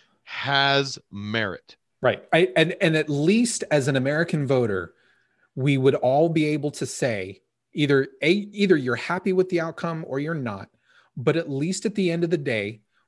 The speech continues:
Speaker 2: we can say, you know what, what, no matter what the outcome was, there was, there was a lot of fraud. The fraud got corrected. Our justice system did its job. Ours,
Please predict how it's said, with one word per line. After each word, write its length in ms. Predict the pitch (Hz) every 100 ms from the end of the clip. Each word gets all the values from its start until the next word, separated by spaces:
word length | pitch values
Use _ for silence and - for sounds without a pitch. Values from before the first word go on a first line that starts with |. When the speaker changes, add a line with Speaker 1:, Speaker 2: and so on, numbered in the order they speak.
| -
Speaker 2:
we 140 | 143
can 160 | 151 135
say, 360 | - 135 127 -
you 120 | 127
know 80 | 127
what, 220 | 156 -
what, 280 | 120 131 135
no 120 | 131
matter 240 | 131 135
what 200 | 127 135
the 100 | 131
outcome 340 | 123 151 175 185
was, 240 | 196 208 -
there 300 | 127 123 113
was, 400 | 113 113 107 - _ _ _ _ 127
there 180 | 120
was 400 | 110 104 131 220
a 60 | 233
lot 220 | 185 139
of 60 | 123
fraud. 460 | - 107 95 127 - _ _ _ -
The 80 |
fraud 460 | 123 - 135 151 180
got 200 | 202 -
corrected. 600 | - 170 113 - 117 151 - _ _ _ _ 127
Our 240 | 120 117
justice 500 | 110 151 156 - -
system 480 | 196 - 196 196 135
did 220 | 156 151
its 240 | 196 196
job. 560 | 156 135 117 95 104 156 - _ _ _ _
Ours, 300 | 127 123 117